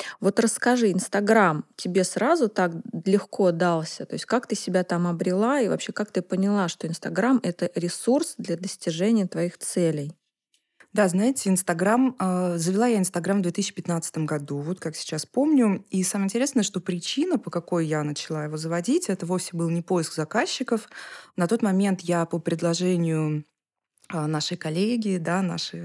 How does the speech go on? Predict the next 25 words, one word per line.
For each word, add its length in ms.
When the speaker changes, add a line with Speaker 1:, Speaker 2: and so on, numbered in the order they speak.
Speaker 2:
м, 280
а, 100
подруги 400
Милы 300
Рязановой 520
записала 520
свой 240
первый 480
курс 280
для 140
дизайнеров. 640
Я 160
дизайнер, 560
и, 260
а, 580
мне 560
нужна 300
была 200
площадка 520
для 120
того, 220
чтобы 300
его, 600
э, 240
продвигать. 640